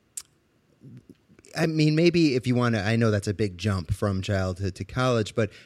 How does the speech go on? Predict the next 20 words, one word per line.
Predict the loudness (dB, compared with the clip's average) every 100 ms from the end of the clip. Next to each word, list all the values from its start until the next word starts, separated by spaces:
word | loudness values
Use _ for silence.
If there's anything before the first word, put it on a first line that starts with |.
| -10
if | -2
you | 0
wanna | 2 0
fill | 0 0 2
in, | 0 -2 -4
uh, | -4 -4
any | -2 -2 -2
gaps | -2 -2 -2 -4
along | -4 -2 -2 -2
that | -2 -2 -2
way | -4 -4
and | -4
then | -6
talk | -6 -8 -8
about | -6 -6 -6
that | -8
experience | -8 -10 -8 -8 -8 -8
at | -12
Yale | -6 -4 -2 -2 -4
and, | -6